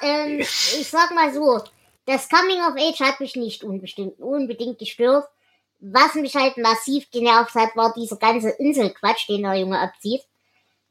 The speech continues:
Ähm, was aber eben einfach daran liegt, also da, da, diesen Inselscheiß hätte er auch mit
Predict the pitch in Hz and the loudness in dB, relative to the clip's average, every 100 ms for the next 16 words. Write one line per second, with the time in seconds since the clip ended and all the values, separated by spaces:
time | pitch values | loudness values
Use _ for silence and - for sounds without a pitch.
0 | - 220 214 220 208 208 _ _ _ _ | 0 4 4 4 0 -6 _ _ _ _
1 | _ _ _ _ _ _ 208 247 285 285 | _ _ _ _ _ _ 2 4 6 6
2 | 285 277 277 240 254 247 254 254 254 247 | 6 8 6 4 2 2 4 6 6 4
3 | 240 285 - - 240 240 247 220 269 262 | 2 -2 -2 -2 2 4 2 2 0 4
4 | 285 285 - - 202 254 262 269 349 381 | 4 2 -2 -14 -8 -4 -2 0 -2 0
5 | 320 285 285 277 277 277 262 226 220 269 | 2 2 2 0 0 -2 0 2 4 4
6 | 269 247 247 | 4 4 0